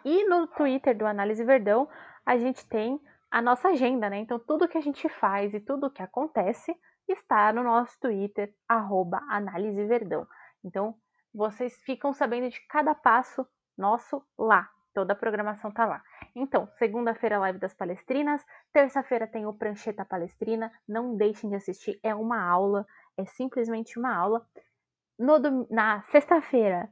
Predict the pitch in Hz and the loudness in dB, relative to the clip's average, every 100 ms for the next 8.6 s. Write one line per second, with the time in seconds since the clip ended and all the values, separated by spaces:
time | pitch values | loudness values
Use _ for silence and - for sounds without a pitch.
0 | _ _ 240 214 190 185 - 302 - 440 | _ _ 4 4 0 -6 -4 -2 2 2
1 | - 240 262 262 220 196 196 208 233 208 | 6 8 8 4 0 0 -2 0 -2 0
2 | 208 269 - - - - 285 285 285 302 | 0 0 -6 -20 -20 -4 0 0 0 0
3 | 254 269 - 226 214 220 240 - 240 254 | 0 -2 0 0 0 -2 -10 -6 -4 -4
4 | 220 214 214 214 _ - 240 208 208 202 | -4 -6 -8 -10 _ -2 0 0 -2 -4
5 | 208 208 _ 233 254 240 233 226 196 202 | -6 -8 _ -2 0 0 0 -2 -2 -2
6 | 202 196 190 185 214 190 180 - _ - | -4 -4 -8 -6 -6 -4 -6 -10 _ -16
7 | 196 202 - _ 240 247 247 220 208 - | -6 -6 -8 _ -4 -2 0 2 0 -2
8 | 214 208 214 208 208 190 | -8 -6 -8 -4 -4 -6